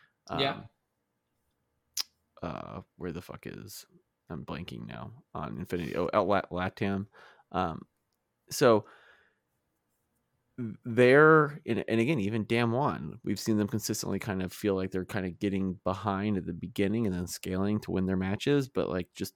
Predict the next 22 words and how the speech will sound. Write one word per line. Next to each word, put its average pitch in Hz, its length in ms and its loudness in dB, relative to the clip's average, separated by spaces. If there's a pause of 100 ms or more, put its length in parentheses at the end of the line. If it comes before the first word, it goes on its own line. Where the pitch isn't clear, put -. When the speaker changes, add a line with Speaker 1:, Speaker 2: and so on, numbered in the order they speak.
Speaker 2:
not 95 260 -4
seeing 101 220 0
the 85 160 -2 (160)
cutthroat 92 600 -2 (400)
opening. 113 520 0 (280)
Um, 80 360 -8 (1000)
yeah, 123 280 8 (180)
I, 92 120 0 (120)
I'm 117 220 4
a - 20 4
hu-, - 220 -4 (600)
I'm 131 160 10
all 117 280 10
in 107 140 6
on 98 120 4
the 92 100 0
R 95 160 0
N 90 160 -2
G 87 460 -2 (100)
train 90 440 -4
for 90 160 -6
this. 82 320 -6